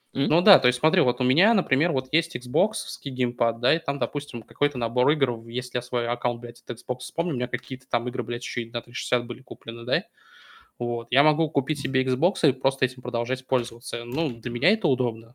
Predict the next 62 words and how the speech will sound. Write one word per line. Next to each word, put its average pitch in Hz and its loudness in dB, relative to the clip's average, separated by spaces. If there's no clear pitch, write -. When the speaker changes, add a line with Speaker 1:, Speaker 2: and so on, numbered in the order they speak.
Speaker 2:
То 117 -12
есть 117 -10
я 120 0
не 127 0
утверждаю, 131 6
что - -2
это 120 -2
всем 170 2
удобно, 135 4
но, 117 -4
по - 0
крайней 143 4
мере, 131 4
вот 123 -2
если 127 -2
у - -10
тебя 127 0
накопилось 127 2
аксессуаров, 151 0
то 117 0
это, 131 2
блядь, 131 4
балдеж, 131 2
то, 120 -4
что - -12
ты 123 -4
можешь 117 -6
делать 117 -4
вот 117 -12
так. 117 -12
Тем 131 8
временем 214 10
у - 10
меня 147 8
у 143 8
друга, 180 6
блядь, 135 2
придется 135 6
выкинуть 135 2
три 139 4
геймпада, 131 8
один 135 6
из 127 -2
которых 131 4
комплекционный, 127 4
блядь, 117 -2
от 120 -6
DualShock 120 2
четвертого, 165 2
потому 123 0
что - -4
он, 120 -4
ну, 120 -8
блядь, 117 -4
а 120 4
нахуя 147 4
они 123 4
ему 120 -2
нужны 120 0
с 151 -4
PlayStation - -2
пять? 113 -6